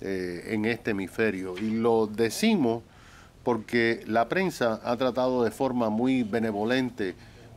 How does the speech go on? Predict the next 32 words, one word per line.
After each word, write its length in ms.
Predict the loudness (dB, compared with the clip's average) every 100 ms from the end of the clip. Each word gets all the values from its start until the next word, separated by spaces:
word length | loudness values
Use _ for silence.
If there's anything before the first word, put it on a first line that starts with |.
| -8
los 300 | -4 -4 -6
que 100 | -4
fueron 300 | 0 2 2
los 160 | 2
acuerdos, 800 | -2 -2 -2 0 -2 -4 -4 -8
oh, 540 | -6 -4 -4 -6 -8 -12 -16 -8
de 560 | -4 -4 -4 -6 -10 -14 -18 -18 -12
la 460 | -10 -6 -6 -6 -10 -14 -20 -20 -6
reunión, 640 | -2 0 2 2 2 -2 -6
eh, 160 | -6 -6 -4
presidencial, 840 | -4 -2 -2 -2 -2 0 0 0 -10 -20 -20 -20 -20 -20 -6
que, 600 | 2 4 6 4 2 -4 -20 -12
por 180 | -6 -6
cierto, 460 | -2 -2 -2 -2 2
la 180 | 2 0
primera 400 | -2 0 0 0
fue 260 | 0 2
aquí 280 | 2 0 0
en 80 | 0
Miami 520 | 0 0 0 -2 -6
y, 100 | -6
por 240 | -6 -6 -6
cierto, 480 | -2 0 0 -8 -2
uno 320 | 2 2 2
de 120 | -4 -6
los 140 | -6
oradores, 500 | -4 -2 2 0 0 -10 -20 -20 -20 -20 -12
eh, 240 | -4 -4 -4 -4
que 180 | -4
de 340 | -4 -4 0 0
este 420 | -2 -2 0 -2
foro, 400 | -2 0 0 -4